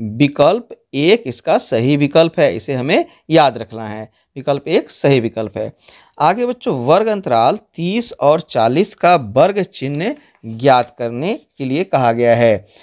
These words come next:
तो वर्ग चिन्ह कैसे ज्ञात करते हैं हम लोग को ज्ञ-, ई, पता होगा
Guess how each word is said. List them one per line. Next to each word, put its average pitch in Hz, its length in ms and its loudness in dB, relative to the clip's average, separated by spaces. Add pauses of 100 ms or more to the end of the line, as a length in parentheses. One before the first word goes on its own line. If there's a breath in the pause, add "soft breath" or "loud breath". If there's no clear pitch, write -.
(260 soft breath)
तो 170 140 4
वर्ग 170 360 0
चिन्ह 185 340 -6
कैसे 139 420 -2
ज्ञात 170 260 2
करते 190 320 -4
हैं 190 140 0
हम 180 120 -2
लोग 180 120 -2
को 185 100 -2
ज्ञ-, 170 300 -6
ई, 151 260 -2 (240)
पता 156 200 2
होगा 180 300 2